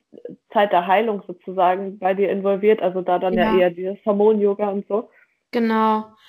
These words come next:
Speaker 2: Ähm, mit dem Hormon-Yoga, also das hab ich dann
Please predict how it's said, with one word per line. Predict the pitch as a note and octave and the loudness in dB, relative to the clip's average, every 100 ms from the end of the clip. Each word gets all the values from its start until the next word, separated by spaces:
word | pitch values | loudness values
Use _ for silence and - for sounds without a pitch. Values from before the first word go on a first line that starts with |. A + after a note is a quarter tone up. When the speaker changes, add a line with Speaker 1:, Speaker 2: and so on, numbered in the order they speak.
| - - _ - | -20 -20 _ 4
Speaker 2:
Ähm, | A3+ A3 A3+ A3 A3 A3 - - - | 6 6 4 2 0 -4 -14 -20 -4
mit | A#3 | 2
dem | A#3 A#3 | 4 4
Hormon-Yoga, | A#3 B3 D4+ C4+ G3+ F#3+ | 4 4 4 4 4 4
also | G#3 A3 | 2 0
das | A#3 - | -2 -4
hab | C4 C#4 | -4 -4
ich | D4 | -4
dann | - A#3 A#3 A3+ A3 | 0 2 2 2 -2